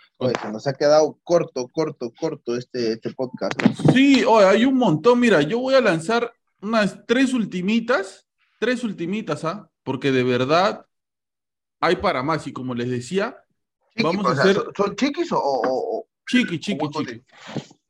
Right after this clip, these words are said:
Speaker 1: Vamos a hacer el iceberg de Pixar también, ¿ah? Porque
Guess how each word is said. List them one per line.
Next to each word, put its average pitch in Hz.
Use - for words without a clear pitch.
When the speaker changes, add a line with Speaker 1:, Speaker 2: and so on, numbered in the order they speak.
Speaker 1:
Vamos 226
a 214
hacer 214
el 214
iceberg 226
de 123
Pixar 143
también, 123
¿ah? 117
Porque 127